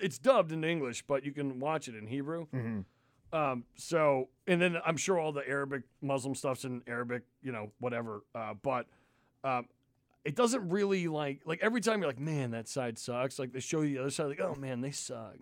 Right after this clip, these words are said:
Speaker 1: <laughs> You know, like
Speaker 2: Well, I think, uh, I think
Speaker 1: <clears throat> it's like this incredible cycle of violence and death,
Speaker 2: Yeah.
Speaker 1: and, and, you know, and, and it even alludes to there are people in Palestine that are old enough to remember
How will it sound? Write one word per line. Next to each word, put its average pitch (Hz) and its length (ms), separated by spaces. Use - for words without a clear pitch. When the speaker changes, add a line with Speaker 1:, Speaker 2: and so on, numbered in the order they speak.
Speaker 1:
<laughs> 214 260
You 208 60
know, 202 200
like 226 220
Speaker 2:
Well, 202 140
I 240 100
think, 254 240
uh, 226 320
I 202 120
think 240 180
Speaker 1:
<clears throat> 302 160
it's 226 140
like 254 100
this 233 160
incredible 254 380
cycle 208 400
of 139 80
violence 175 380
and 135 120
death, 156 460
Speaker 2:
Yeah. 175 80
Speaker 1:
and, 165 120
and, 165 300
you 196 100
know, 196 140
and, 214 180
and 220 160
it 214 140
even 311 260
alludes 180 460
to 156 320
there 175 120
are 170 40
people 190 320
in 151 60
Palestine 190 580
that 147 80
are 151 60
old 160 160
enough 160 140
to 156 100
remember 151 640